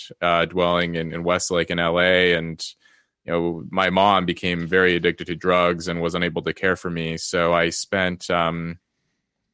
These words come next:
you know, a good portion of my early childhood living in foster homes, uh, you know, just sort of bouncing around L A, you know, different, seven different homes in total. And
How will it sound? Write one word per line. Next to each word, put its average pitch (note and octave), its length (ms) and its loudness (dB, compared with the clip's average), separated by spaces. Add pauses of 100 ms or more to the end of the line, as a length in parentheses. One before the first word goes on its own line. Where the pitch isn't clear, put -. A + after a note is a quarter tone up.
(120)
you G#2+ 80 -2
know, F2+ 340 2
a F2+ 100 -2
good F#2 220 -2
portion F#2 300 0
of E2+ 80 -2
my E2+ 160 0
early F2 180 0
childhood F2 400 0
living E2+ 220 -4
in D#2+ 80 -6
foster F2 360 0
homes, E2 580 -6 (440)
uh, F2 500 2
you C#2 120 -6
know, E2+ 260 -6 (260)
just - 180 -10
sort G2 120 2
of E2+ 80 -2
bouncing F2+ 340 0
around F2 280 0
L E2+ 180 0
A, F#2 340 4 (140)
you - 100 -12
know, - 60 -8
different, E2+ 320 -8
seven G#2+ 240 0
different F#2 240 -2
homes F#2 240 -2
in E2 80 -2
total. E2+ 600 2 (580)
And F#2 640 0